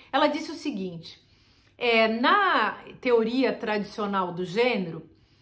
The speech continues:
tínhamos essa ideia de que havia um sexo biológico e havia também um gênero que seria justamente o papel,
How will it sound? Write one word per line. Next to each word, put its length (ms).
tínhamos 540
essa 260
ideia 560
de 140
que 600
havia 600
um 100
sexo 600
biológico 1000
e 80
havia 400
também 720
um 400
gênero 560
que 100
seria 340
justamente 600
o 60
papel, 880